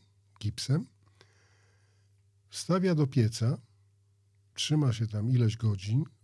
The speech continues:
wygrzewa się tą, e, ch-, e, tą tuleję. E, tw-, przez to powstaje, powstaje forma.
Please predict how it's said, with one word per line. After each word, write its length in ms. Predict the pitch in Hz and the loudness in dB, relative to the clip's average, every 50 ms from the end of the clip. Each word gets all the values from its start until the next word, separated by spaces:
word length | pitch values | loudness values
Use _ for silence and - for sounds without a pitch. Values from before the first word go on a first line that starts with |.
| _ - | _ -2
wygrzewa 480 | 101 110 101 104 117 113 107 107 104 | 0 0 2 4 4 4 4 2 -2
się 180 | - - 110 107 | -4 -6 -6 -6
tą, 340 | 110 110 107 104 104 104 113 - - _ _ _ _ _ _ _ _ _ _ - | -4 -4 -4 -2 -2 -4 -6 -10 -16 _ _ _ _ _ _ _ _ _ _ -2
e, 40 | 110 107 104 104 104 104 104 101 101 104 104 104 104 104 95 | -2 0 0 -2 -2 -4 -4 -4 -6 -6 -6 -6 -8 -8 -10
ch-, 200 | 87 - - - - - - _ - 123 | -12 -16 -20 -20 -20 -20 -20 _ -8 -6
e, 280 | 113 113 110 107 107 - | -4 -2 -2 -2 -4 -4
tą 240 | - 110 104 104 101 | -4 -4 -4 -4 -4
tuleję. 580 | - - 127 117 113 110 104 104 107 127 160 - - _ _ _ _ _ _ _ _ - _ _ _ _ _ _ _ _ 139 | 0 2 4 6 6 6 4 2 0 0 -2 -2 -6 _ _ _ _ _ _ _ _ -20 _ _ _ _ _ _ _ _ 0
E, 40 | 120 113 110 110 107 107 104 104 - | 2 2 2 2 0 -2 -4 -8 -12
tw-, 440 | - - 131 135 151 160 165 143 135 135 - | -6 -2 -2 0 0 0 -2 -2 -4 -4 -4
przez 260 | - - 151 131 - | -2 0 0 0 2
to 100 | - 131 | -2 -2
powstaje, 680 | 135 139 131 - - - 143 135 139 139 135 131 127 120 - - _ _ _ _ _ _ _ _ _ _ _ _ _ _ - - - | -2 -2 -4 -4 -2 -2 0 2 4 4 4 4 2 0 -2 -12 _ _ _ _ _ _ _ _ _ _ _ _ _ _ -20 -20 -8
powstaje 920 | _ 127 110 - - - - 135 127 127 127 123 123 123 120 120 120 120 135 - - | _ -6 -4 -4 -6 -2 2 4 4 6 4 4 2 2 2 0 0 -2 -4 -6 -10
forma. 440 | - - - 156 135 113 104 101 | -4 2 4 6 6 6 4 2